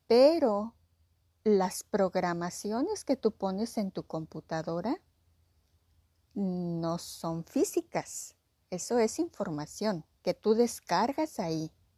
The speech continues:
Esa, esas compu-, esas programaciones vienen a ser lo que le llaman el software. Am, nuestra mente es eso,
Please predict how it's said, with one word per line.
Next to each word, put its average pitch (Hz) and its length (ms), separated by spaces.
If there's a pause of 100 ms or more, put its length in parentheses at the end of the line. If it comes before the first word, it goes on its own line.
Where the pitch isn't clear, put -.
(1080)
Esa, 262 840
esas - 540
compu-, 285 400
esas 247 520
programaciones 214 1120
vienen 214 420
a 214 80
ser 196 220
lo 208 120
que 208 100
le 180 140
llaman 180 320
el 185 140
software. - 640 (1200)
Am, 180 600 (380)
nuestra 254 640
mente 226 760 (840)
es 240 200
eso, 330 400